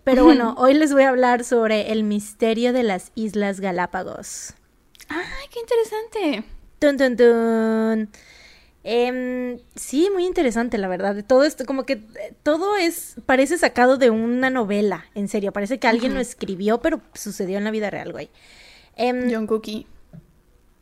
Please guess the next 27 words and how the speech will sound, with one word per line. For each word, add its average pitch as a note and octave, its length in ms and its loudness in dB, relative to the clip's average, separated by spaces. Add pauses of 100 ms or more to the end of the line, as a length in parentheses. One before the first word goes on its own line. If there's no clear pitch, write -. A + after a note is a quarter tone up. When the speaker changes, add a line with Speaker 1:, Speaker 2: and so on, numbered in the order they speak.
(340)
Speaker 1:
¿Qué A3 120 -6
tiene A3 260 -2
John G3+ 120 -2
Cookie? G3+ 260 -12 (840)
Speaker 2:
Que - 80 -8
está G3+ 180 -8
a - 20 -6
cargo G#3 280 -4
de G3+ 80 -8
esta G3+ 160 -4
realidad. G3 460 -8 (200)
Speaker 1:
Ah, A3 520 2
ay, A3 180 -6
Speaker 2:
Él G#3 80 0
y A#3 60 2
sus A#3 160 -2
amigos G#3+ 340 0
la G#3 120 -2
crearon. F#3+ 400 0
Él G3 80 -2
Speaker 1:
yo A#3+ 60 2
sé C4 60 6
Speaker 2:
escribió G3 320 0
Speaker 1:
que, F#3+ 60 -2
Speaker 2:
la F#3+ 60 -2
Speaker 1:
¿qué G3 40 -4
tiene, C4+ 160 -2